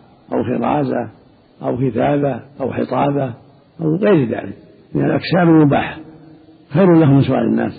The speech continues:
أعطوه ومنعوه. وحديث الثالث حديث سم-، سمرة بن جندب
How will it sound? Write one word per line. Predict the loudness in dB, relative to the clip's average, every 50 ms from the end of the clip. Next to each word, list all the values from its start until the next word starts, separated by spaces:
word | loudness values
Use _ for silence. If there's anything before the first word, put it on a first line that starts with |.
| -8 -6
أعطوه | -6 -4 -2 0 0 0 0 0 -2
ومنعوه. | -2 -2 -4 -6 -8 -10 -14 -16 -20 _ _ _ _ _ _ _ _ _ _ _ _ _ _ _ _ _ _ _ _ _ _ _ _ _ _ _ _ _ _ _ _ _ _ _ _ _ _ _ _ _ _ _ _ _ _ _ _ _ _ _ _ _ _ _ _ _ _ _ _ _ _ _ _ _ -8
وحديث | -4 -2 0 2 2 2 2 0 -2
الثالث | -2 -2 -2 0 -2 -2
حديث | -4 -4 -4 -2 -2 -2 -2 -2
سم-، | 0 0 0 0 2
سمرة | 0 0 0 0 0 0 0
بن | 0 0 0 0 0
جندب | 0 -2 -6